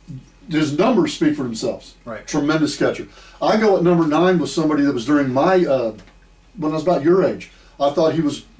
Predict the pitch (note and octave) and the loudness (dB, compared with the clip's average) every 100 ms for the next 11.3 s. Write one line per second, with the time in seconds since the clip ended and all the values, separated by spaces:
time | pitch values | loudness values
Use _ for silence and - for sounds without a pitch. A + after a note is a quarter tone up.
0 | B2+ D3+ E3 C#3+ C#3+ E3 F#3 F3 E3 D#3+ | -6 0 2 0 -2 0 2 2 4 2
1 | D#3+ C#3+ A2+ C#3+ C3+ - C#3 A2+ - - | 2 -4 -8 -2 -2 0 -2 -4 -6 -16
2 | - F3+ D#3+ C3+ E3 E3 D3+ D#3 D#3+ - | -4 0 0 0 2 2 2 0 -2 -4
3 | A#2 D3 D3 C#3+ D3+ D3+ A2 C#3+ C#3+ C3 | -8 -4 -4 -2 0 0 -2 -2 -2 -2
4 | B2+ A#2 D#3 D3+ - - - C3+ D#3+ D3 | -4 -2 -2 -2 -6 -20 -6 -2 0 0
5 | D3 C#3 A2+ C#3 B2+ G2+ - - - - | 0 0 0 0 0 -2 -12 -20 -20 -20
6 | - C3+ E3+ D#3+ - D#3+ D#3+ - D#3 D#3 | -4 -2 0 0 2 2 2 0 -2 0
7 | D3+ C#3+ C3+ - - - C3+ A2+ C3 D#3+ | 0 0 -2 -6 -14 -12 -10 -6 0 2
8 | D#3+ A#2 - E3+ E3+ D#3 - - - D3 | 2 -2 0 2 2 0 -8 -20 -8 -2
9 | F3+ F3 E3 D#3+ - F3 E3+ E3 - D#3+ | 2 4 4 2 0 -2 0 -2 0 -2
10 | D#3 E3+ D#3+ E3 D#3 E3+ D#3+ D#3+ C#3+ E3+ | 0 0 0 -2 -2 -2 0 0 -4 -2
11 | D#3+ D#3 - | -2 -2 -8